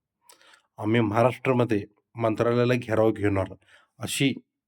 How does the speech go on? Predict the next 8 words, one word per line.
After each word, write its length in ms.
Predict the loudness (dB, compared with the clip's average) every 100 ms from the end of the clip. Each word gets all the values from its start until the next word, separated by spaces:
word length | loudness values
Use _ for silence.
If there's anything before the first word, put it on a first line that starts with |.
| _ _ _ _ _ _ _ _ _ _ _ _ _ _ _
धमकी 380 | -8 0 2 2
समजू 320 | 2 2 4
नका, 240 | 4 2 -2 -6 _ _ _ _ _ _ _ _ _ _ _ _ _ _ _ _ _ _
बरोबर 520 | 0 2 0 2 2 2 _ _ _ _ _ _ _ _ -6
तुमचं 260 | -4 -2
करेक्ट 420 | -2 0 -2 -4 -4
कार्यक्रम 540 | 0 0 2 0 0
करतो. 260 | -2 -4